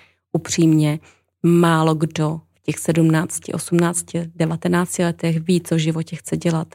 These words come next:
Neříkám, že nejsou tací, jsou určitě, ale já jich znám málo. Aspoň když já jsem byla v tom věku,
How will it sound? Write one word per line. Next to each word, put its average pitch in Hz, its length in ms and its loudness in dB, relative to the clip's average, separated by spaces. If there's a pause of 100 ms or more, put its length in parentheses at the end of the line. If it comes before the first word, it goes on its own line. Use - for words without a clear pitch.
Neříkám, 185 400 0
že 175 100 2
nejsou 165 280 0
tací, 151 320 -6
jsou 170 340 0
určitě, 165 520 -4 (580)
ale 160 640 0 (120)
já 180 80 2
jich 180 120 4
znám 185 180 4
málo. 156 460 4
Aspoň - 300 -2
když 170 360 0
já 170 140 2
jsem 180 180 2
byla 214 180 2
v - 60 -10
tom 214 140 2
věku, 190 340 0